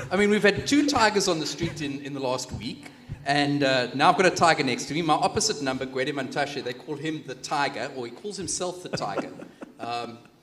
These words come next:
apparently it has to do with his bedroom antics, but anyway. Um, so I'm Kevin Milam. I'm the D A Shadow Minister of E-, Energy. Um, I do look after mineral resources as well, but, uh, my primary focus is on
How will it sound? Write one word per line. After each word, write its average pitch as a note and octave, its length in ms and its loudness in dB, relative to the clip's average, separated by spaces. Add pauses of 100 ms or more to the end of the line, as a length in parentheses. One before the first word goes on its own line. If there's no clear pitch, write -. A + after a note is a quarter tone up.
(140)
apparently F#3 320 -4
it - 80 -6
has C#3+ 220 -10
to - 40 -18
do D3 80 -12
with C#3+ 120 -6
his B2+ 120 -8
bedroom B2+ 380 -8
antics, B2+ 460 -10
but B2+ 160 -10
anyway. A#2 280 -6 (1080)
Um, C3+ 400 0 (340)
so F#3+ 240 0
I'm A3 160 6
Kevin A3+ 300 4
Milam. E3+ 340 0
I'm D3+ 180 -4
the D#3 60 -2
D D#3+ 200 -2
A E3+ 60 4
Shadow E3 280 0
Minister D3 380 -4
of C3 120 -6
E-, C#3 80 -8 (160)
Energy. D3+ 580 -6
Um, B2 360 -6 (420)
I - 80 -10
do C#3+ 160 -8
look F#3+ 180 -2
after D#3+ 320 -2
mineral D3 280 -4
resources C#3 580 -8
as C3+ 220 -4
well, C#3+ 100 -2
but, C3 320 -10
uh, A#2+ 180 -2
my A#2+ 140 -4
primary C3+ 380 -6
focus B2 380 -8
is A#2 120 -12
on A2+ 100 -10